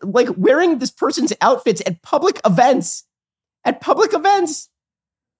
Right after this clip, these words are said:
It's the greatest thing in the entire world. It's spectacular.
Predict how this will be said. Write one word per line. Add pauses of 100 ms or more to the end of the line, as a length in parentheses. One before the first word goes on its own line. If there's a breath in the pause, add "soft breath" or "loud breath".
(120)
It's
the
greatest
thing
in
the
entire
world. (460)
It's
spectacular.